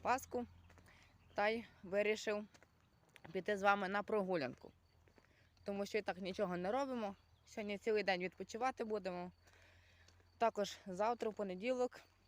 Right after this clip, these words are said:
ну і ще у вівторок також рахується свято. Ось так, не знаю, як там в інших регіонах України, а в нас, е, у ці дні,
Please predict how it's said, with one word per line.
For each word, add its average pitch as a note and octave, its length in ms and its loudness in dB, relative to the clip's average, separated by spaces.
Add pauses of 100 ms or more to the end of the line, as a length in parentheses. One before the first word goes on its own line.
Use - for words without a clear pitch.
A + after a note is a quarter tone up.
(140)
ну C#4 100 0
і C#4+ 60 2
ще C4+ 140 0
у A#3 40 0
вівторок G#3+ 500 0
також G#3+ 360 -2
рахується G3+ 500 -4
свято. - 420 -6 (960)
Ось F#3+ 100 -12
так, - 160 -6
не G3+ 100 -6
знаю, G3+ 220 -2
як G3+ 160 -2
там F#3 400 -2
в - 20 -12
інших G#3 380 -6
регіонах F#3+ 500 -4
України, G#3+ 580 -4
а E3+ 120 0
в E3+ 60 -8
нас, G#3 380 -4 (500)
е, E3+ 420 -2
у F#3 140 -4
ці A#3 200 -6
дні, G3+ 360 -6